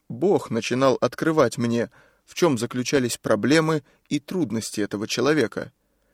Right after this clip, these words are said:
Не знаю, откуда и каким образом у меня появлялось это знание,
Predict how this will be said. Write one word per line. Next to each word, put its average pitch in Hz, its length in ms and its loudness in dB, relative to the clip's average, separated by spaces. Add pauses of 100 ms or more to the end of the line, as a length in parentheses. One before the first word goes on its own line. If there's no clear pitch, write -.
(240)
Не 147 140 -2
знаю, 139 440 2
откуда 180 540 0
и - 180 -2
каким 120 420 -2
образом 143 540 2
у 120 80 -2
меня 123 260 0
появлялось 117 680 0
это 113 220 -4
знание, 110 500 -4